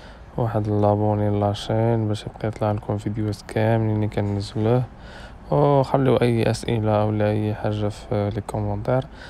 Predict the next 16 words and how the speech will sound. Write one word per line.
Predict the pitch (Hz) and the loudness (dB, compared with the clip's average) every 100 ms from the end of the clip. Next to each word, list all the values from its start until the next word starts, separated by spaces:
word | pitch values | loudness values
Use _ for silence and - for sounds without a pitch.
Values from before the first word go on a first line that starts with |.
| - - | -18 -2
المهم | 139 131 123 | 2 4 4
فيديو | 120 117 | 4 2
اليوم | 117 113 113 110 | 2 2 4 2
الخوت | 110 - 127 127 - | 0 2 2 2 0
غنعملوا | 110 107 104 104 107 | 0 0 0 0 -2
الطريقه | - 117 110 104 110 | 0 0 0 0 -2
كيفاش | 113 107 107 113 | -2 -2 0 -2
تحققوا | - - 113 120 113 | -4 -6 -2 0 0
أربعة | 110 - 104 | -2 -2 -2
آلاف | 104 104 | 0 -2
ساعه | - 107 104 110 - - - - - - | -4 -2 0 0 -2 -8 -18 -18 -18 -2
مشاهده | 120 - 110 107 113 120 | -2 2 2 2 4 2
هي | 117 110 113 | 2 2 2
بالهاتف | 110 107 104 104 101 101 107 101 - 104 - | 2 4 4 4 4 2 0 -2 -2 -6 -2
ديالكم | 107 107 - 131 139 - - - - - 202 | -2 0 0 2 0 -8 -18 -20 -20 -10 2
والويفي. | 170 135 120 113 110 107 110 120 | 6 6 6 4 4 2 2 2